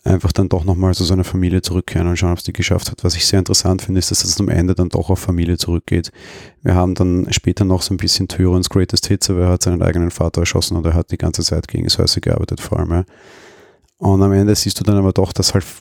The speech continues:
irgendwie Blut dicker ist als Wasser und dass er wollte, dass, dass es den beiden gut geht, ja, wie auch immer das aussieht.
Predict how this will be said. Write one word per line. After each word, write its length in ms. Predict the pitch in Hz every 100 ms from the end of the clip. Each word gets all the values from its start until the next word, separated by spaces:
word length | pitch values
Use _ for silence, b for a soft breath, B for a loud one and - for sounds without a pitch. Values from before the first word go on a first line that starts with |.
| _ 98
irgendwie 220 | 98 95
Blut 300 | 95 92 -
dicker 200 | 98 90
ist 120 | 87
als 140 | 90
Wasser 240 | 90 90 95
und 140 | 90
dass 100 | 87
er 100 | 85
wollte, 280 | 82 92 95
dass, 280 | 85 - -
dass 220 | - -
es 100 | -
den 180 | - 90
beiden 260 | 87 80
gut 160 | - -
geht, 260 | - 87 -
ja, 200 | 90 87
wie 280 | - 90 -
auch 100 | -
immer 160 | 87 82
das 160 | 85
aussieht. 380 | - - -